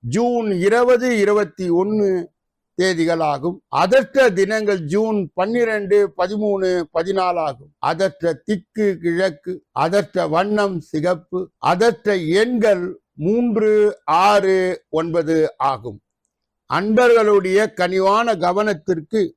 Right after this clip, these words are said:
ஒவ்வொரு நாளும் காலையிலே எட்டு மணி அளவிலும் மாலையில் ஆறு மணி அளவிலும் ஜூன் மாத பலாபலன்கள் விசேஷமாக வெளியிடப்படுகிறது.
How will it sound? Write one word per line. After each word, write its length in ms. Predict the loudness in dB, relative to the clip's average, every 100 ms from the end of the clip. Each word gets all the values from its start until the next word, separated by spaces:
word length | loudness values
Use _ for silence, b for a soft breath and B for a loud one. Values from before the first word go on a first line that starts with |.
| _ -2
ஒவ்வொரு 480 | 2 2 4 6 6
நாளும் 440 | 4 4 4 2 -2 -8 _
காலையிலே 760 | 0 2 4 2 0 0 2 2 2 _ -4
எட்டு 280 | -4 -2 -2
மணி 240 | 0 0 0
அளவிலும் 560 | 0 -2 -2 -2 -2 -6 -6
மாலையில் 600 | -2 0 -2 -2 -4 -4 -4 0
ஆறு 260 | 2 2 0
மணி 240 | -2 -2 -2
அளவிலும் 500 | -2 -2 0 -2 -4 _ -4
ஜூன் 380 | 0 0 -2
மாத 380 | 0 0 0 -2 -4
பலாபலன்கள் 800 | -4 0 0 0 -2 -2 -2 -4 -2
விசேஷமாக 840 | -4 0 -2 0 -4 0 -2 -2
வெளியிடப்படுகிறது. 1120 | -6 -6 -2 -2 -4 -6 -8 -8 -8 -8 -8